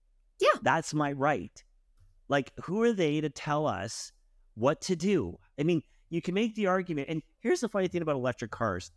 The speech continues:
Speaker 2: They're actually not new. They're, in fact, they're older than,
Speaker 1: Right.
Speaker 2: you look back, they're actually older than the current ga-, uh, gas-powered, diesel-powered vehicles we have, right? Uh, the technology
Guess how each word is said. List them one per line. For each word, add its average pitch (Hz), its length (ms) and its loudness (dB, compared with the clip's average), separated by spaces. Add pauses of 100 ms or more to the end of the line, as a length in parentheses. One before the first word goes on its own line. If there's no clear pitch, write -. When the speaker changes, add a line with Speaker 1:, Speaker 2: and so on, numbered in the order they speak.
Speaker 2:
They're 131 120 2
actually 165 320 0
not 120 280 -2
new. 107 260 -10 (180)
They're, 139 200 2
in 156 80 -2
fact, 175 220 0
they're 143 300 2 (100)
older 131 720 -2 (260)
than, 131 420 2
Speaker 1:
Right. 123 160 -2 (220)
Speaker 2:
you 175 120 -2
look 196 220 -2
back, 165 260 2
they're 143 120 0
actually 147 360 -4
older 143 280 -2
than 123 140 -2
the 120 60 -2
current 135 460 0
ga-, 123 260 -2
uh, 120 240 -2 (180)
gas-powered, 127 680 0
diesel-powered 120 480 -2
vehicles 113 280 -8
we 120 120 -4
have, 160 380 -4
right? 123 300 -2 (720)
Uh, 151 160 2
the 165 60 -2
technology 170 720 0